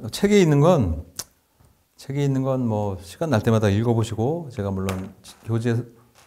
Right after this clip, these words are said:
설명은 차후에 이, 이거, 그러니까 보충 교재 수업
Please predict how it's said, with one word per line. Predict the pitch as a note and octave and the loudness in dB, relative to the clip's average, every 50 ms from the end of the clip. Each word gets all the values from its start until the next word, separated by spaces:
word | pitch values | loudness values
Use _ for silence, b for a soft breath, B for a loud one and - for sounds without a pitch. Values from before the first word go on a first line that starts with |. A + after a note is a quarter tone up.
| b b b _ _ | b b b _ _
설명은 | _ - C3 C3 C3 B2 B2 C3+ D#3+ F#3+ G3 G3 F#3 - - A2+ G#2+ G#2 G#2 - _ | _ -8 -4 -2 -2 -2 -2 -2 -2 -4 -4 -6 -8 -12 -16 -14 -14 -14 -16 -18 _
차후에 | - - - C#3+ C#3+ C3+ B2+ A#2 A#2+ C#3+ D#3 A#2 F2+ F2 - - _ _ - | -16 -10 -6 -4 -4 -2 -2 -2 -2 -2 -4 -8 -10 -12 -18 -20 _ _ -16
이, | G2 G2 G2 F#2+ F#2+ - G2 | -12 -10 -10 -10 -12 -12 -12
이거, | G2 F#2+ F#2+ F#2+ F#2+ F#2 F#2+ - _ b b b b b b b b - | -12 -10 -10 -10 -10 -12 -12 -18 _ b b b b b b b b -16
그러니까 | - F#2 F2+ F2 F2 - - _ _ _ _ _ _ _ _ _ _ _ _ _ _ _ _ _ _ | -12 -10 -10 -10 -10 -12 -18 _ _ _ _ _ _ _ _ _ _ _ _ _ _ _ _ _ _
보충 | - A2+ A2 - - B2 A#2 | -6 -6 -4 -4 -2 -2 -2
교재 | A2+ G#2+ G#2 A2 A2 A2 G#2+ G#2+ G#2 G#2+ A2 - - _ - | -2 -2 -2 -2 -2 -2 -2 -4 -4 -6 -10 -16 -20 _ -20
수업 | - - C3 A#2+ A#2 A#2+ | -14 -10 -8 -8 -8 -10